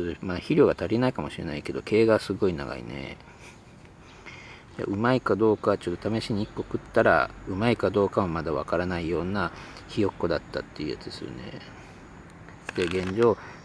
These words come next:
えー、これは様子を見ているという感じで、あ、ここにもできてるね。ちょっときゅうりが。これの方が具合がいいかなとは思ってるんだけど、本当に具合がいいかがまだわかんないので、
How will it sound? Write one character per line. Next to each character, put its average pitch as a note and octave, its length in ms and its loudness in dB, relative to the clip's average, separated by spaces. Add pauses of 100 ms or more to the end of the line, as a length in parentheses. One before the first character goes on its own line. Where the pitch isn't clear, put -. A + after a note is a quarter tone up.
(100)
え E2 220 -2
ー、 F2+ 220 -10
こ G2 60 -2
れ G2 60 2
は G2 60 2
様 F#2 240 -2
子 - 160 -2
を D#2+ 60 0
見 D#2+ 120 -6
て - 140 -8
い C#2+ 60 -4
る B1 200 -8
と - 80 -10
い - 120 -14
う - 100 -10
感 - 220 -8
じ - 80 -8
で、 - 140 -12
あ、 - 120 -8
こ - 100 -10
こ A#2 60 -2
に A#2 80 0
も F#2+ 80 -2 (100)
で - 80 -10
き - 80 -12
て - 100 -10
る D#2+ 80 -8
ね。 F2+ 360 -10
ち - 60 -6
ょ - 40 -14
っ - 40 -20
と - 80 -14
き - 160 -10
ゅ D#2+ 40 -4
う - 100 -6
り D#2 100 -12
が。 - 120 -10 (1600)
こ G#2 80 4
れ A#2 80 6
の C#3+ 80 6
方 B2 80 4
が G2+ 40 0
具 G2 160 0
合 A2 80 2
が A#2 80 6
い C3 40 8
い B2+ 40 6
か G2+ 140 0
な G#2+ 180 2
と G#2 120 0
は E2+ 80 0
思 F#2+ 180 -2
っ - 20 -2
て - 160 0
る F#2+ 80 0
ん F2+ 80 -4
だ F2+ 80 -4
け G2+ 120 -2
ど、 G2+ 400 6
本 B2+ 200 4
当 B2+ 120 6
に B2+ 100 4
具 B2 120 8
合 B2+ 120 10
が B2+ 80 10
い C#3 80 12
い C3 40 6
か D3 100 2
が B2+ 100 6
ま F#2 140 0
だ E2 100 -4
わ D2 140 -2
か G2+ 160 4
ん F#2 100 -2
な F#2 80 -2
い F#2 40 -2
の A2 180 -2
で、 A#2 240 8